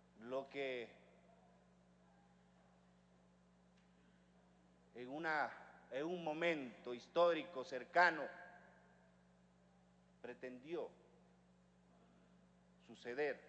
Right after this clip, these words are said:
en el Cono Sur, en donde, y respetando los principios democráticos y respetando los principios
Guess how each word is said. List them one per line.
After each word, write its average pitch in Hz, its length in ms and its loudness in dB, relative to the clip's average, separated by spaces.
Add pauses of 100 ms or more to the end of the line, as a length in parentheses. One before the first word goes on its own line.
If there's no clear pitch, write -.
(920)
en 110 140 -12
el 104 100 -8
Cono 120 300 -8
Sur, 123 240 -14 (1600)
en 151 240 -6
donde, 202 640 4 (960)
y 180 140 -2
respetando 190 720 6
los 208 160 4
principios 208 920 0 (760)
democráticos 196 960 6 (240)
y 196 100 -2
respetando 220 640 4
los 214 140 4
principios 202 880 -2